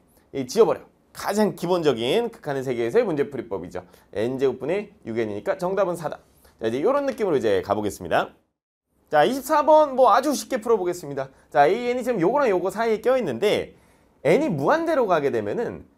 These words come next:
삼의 n 제곱에 비해서 이의 n 제곱이 없는 거나 마찬가지. 얘가 훨씬 더 큰 놈이야. 그러니까 얘를 이제 뭐 살짝 더하거나 빼거나 그냥 요만큼 더하거나 빼는 거예요.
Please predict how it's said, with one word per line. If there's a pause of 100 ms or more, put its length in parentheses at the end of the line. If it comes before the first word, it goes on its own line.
(140)
삼의
n
제곱에
비해서
이의
n
제곱이
없는
거나
마찬가지.
얘가
훨씬
더
큰
놈이야. (240)
그러니까
얘를
이제
뭐
살짝
더하거나
빼거나
그냥
요만큼
더하거나
빼는
거예요.